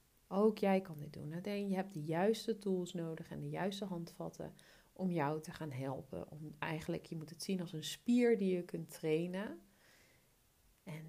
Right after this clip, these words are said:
ehm, ja, met de juiste begeleiding en de juiste tools kun, kan jij ook die, eh, spier trainen. Eén dag tegelijk.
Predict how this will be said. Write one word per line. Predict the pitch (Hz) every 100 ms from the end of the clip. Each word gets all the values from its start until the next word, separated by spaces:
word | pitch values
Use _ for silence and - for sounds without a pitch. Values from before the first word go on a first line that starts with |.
| 160
ehm, | 156 165 170 - -
ja, | - 202 196 -
met | - 165
de | 180
juiste | 175 185 196 196 196 180 175
begeleiding | 175 170 170 156 156 151
en | 151
de | 156
juiste | 165 170 170
tools | - - 147 - - _
kun, | - 160 - -
kan | - 180
jij | 160 156 156 -
ook | 135 135 - _ _
die, | - 156 151
eh, | 143 147 -
spier | - - 165 151
trainen. | - 156 143 - - _ _ _ _ _ _ _ _ _ _ _ _ - _ _
Eén | 151 143
dag | 151 143
tegelijk. | - 170 170 156 165 196 -